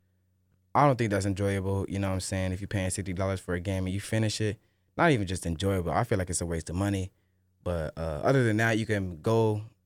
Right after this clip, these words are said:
climb a mountain if you think, or if you want to, honestly. Like, you see a mountain in the distance and you're like, "Ooh, I wanna climb that mountain." Go ahead, climb that mountain. It's not gonna stop you.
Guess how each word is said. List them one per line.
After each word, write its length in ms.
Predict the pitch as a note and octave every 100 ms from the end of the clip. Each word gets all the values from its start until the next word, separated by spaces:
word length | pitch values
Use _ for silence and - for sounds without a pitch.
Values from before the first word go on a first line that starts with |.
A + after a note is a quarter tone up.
| -
climb 240 | D3+ D#3+
a 60 | F#2+
mountain 360 | F#2+ B2 F2+ F2
if 140 | D#2+
you 60 | F2
think, 360 | F2+ F2 -
or 60 | F2
if 140 | G2
you 80 | G#2
want 180 | G2 F2+
to, 280 | F#2+ E2+ D#2+
honestly. 480 | F#2 F2+ - E2+ D#2+
Like, 320 | D2 C2 - _ _ _ _ G#2
you 60 |
see 200 | - A2+
a 60 | G#2+
mountain 320 | G#2 E2 G#2+
in 100 | G2+
the 100 | F#2+
distance 720 | F#2 G#2 - G2+ G2 G2 -
and 80 | F2+
you're 120 | F#2
like, 280 | F2+ F2 -
"Ooh, 180 | C3 A#2
I 40 |
wanna 200 | A#2 A2
climb 240 | - A2 A2
that 120 | A2
mountain." 400 | A#2+ G2+ F#2 - _
Go 160 | D#2+ F2
ahead, 240 | F#2+ F#2+
climb 220 | - A2
that 100 | A#2+
mountain. 400 | A#2+ C3+ D3+ F#2
It's 80 | F2
not 160 | G2 G#2
gonna 100 | A2+
stop 340 | - B2+ B2
you. 160 | F2